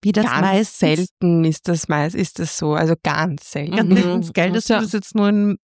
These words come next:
Speaker 1: erwähnst in einem Nebensatz, weil hier der Nebensatz sagt
Speaker 2: <laughs>
Speaker 1: Folgendes.
Speaker 3: Das ist
Speaker 1: Wie
Speaker 3: ja
Speaker 1: das
Speaker 3: oft so.
Speaker 1: meistens so in den
Speaker 3: Mhm.
Speaker 1: Ehen ist.
Speaker 3: <laughs>
Speaker 1: Ich hatte mich jedenfalls gefreut, dass sie mal wieder an mich gedacht hatten.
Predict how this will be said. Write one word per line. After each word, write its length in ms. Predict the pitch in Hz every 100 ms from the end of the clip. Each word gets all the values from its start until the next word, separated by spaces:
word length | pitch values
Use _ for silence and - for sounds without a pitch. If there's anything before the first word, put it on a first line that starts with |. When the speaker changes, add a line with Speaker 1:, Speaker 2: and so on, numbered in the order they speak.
| -
Speaker 1:
erwähnst 520 | - 185 185 214 - 233
in 60 |
einem 100 | 214
Nebensatz, 500 | 202 214 240 285 -
weil 80 | 247
hier 200 | 214 247
der 100 | 269
Nebensatz 500 | 262 262 240 247 -
sagt 120 | 233
Speaker 2:
<laughs> 140 | 247 214
Speaker 1:
Folgendes. 480 | 202 233 269 320 - _ _
Speaker 3:
Das 180 | - 190
ist 60 | 202
Speaker 1:
Wie 180 | 285 320
Speaker 3:
ja 120 | 294
Speaker 1:
das 80 | 294
Speaker 3:
oft 120 | 214
so. 60 |
Speaker 1:
meistens 560 | 208 175 226 - - 302 226
so 140 | 247 -
in 160 | 247
den 140 | 220 208
Speaker 3:
Mhm. 160 | 208 233
Speaker 1:
Ehen 200 | 269 262
ist. 580 | - - - - - -
Speaker 3:
<laughs> 460 | 240 - 269 - - _ _ _ _ _ _ _ -
Speaker 1:
Ich 140 | -
hatte 180 | 247 269
mich 180 | 277 -
jedenfalls 480 | 247 247 247 226 -
gefreut, 840 | 196 - 170 165 180 226 - - _ _ _ _ -
dass 220 | 196 -
sie 120 | 233
mal 260 | 214 180 165
wieder 240 | 180 226
an 160 | 180 170
mich 200 | 165 -
gedacht 460 | 214 160 131 -
hatten. 380 | 143 - 147 156